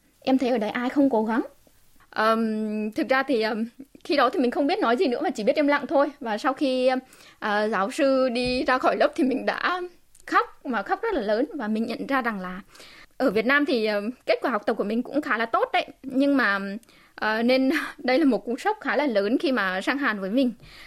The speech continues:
Và kỷ niệm này thực ra thì đã là một cái, gọi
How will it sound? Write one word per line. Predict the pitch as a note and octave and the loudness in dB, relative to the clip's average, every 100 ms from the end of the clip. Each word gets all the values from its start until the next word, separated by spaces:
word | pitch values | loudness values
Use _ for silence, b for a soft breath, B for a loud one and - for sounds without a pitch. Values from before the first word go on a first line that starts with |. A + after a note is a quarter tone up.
| B | B
Và | A3+ G#3+ G#3 G#3+ | -4 -2 -4 -2
kỷ | B3 | 0
niệm | G#3+ A#3+ | 0 0
này | B3+ A#3 A3 | 0 0 -2
thực | B3+ G#3 | -4 -2
ra | C4 C4 | 0 0
thì | C4 G#3 | -2 -2
đã | G3 G3+ D4+ | -4 -2 0
là | D#4+ B3+ | 2 2
một | G#3+ G#3+ G#3 | 0 -2 -2
cái, | F#3+ G3+ C#4 E4+ | -2 0 -2 -2
gọi | - | -4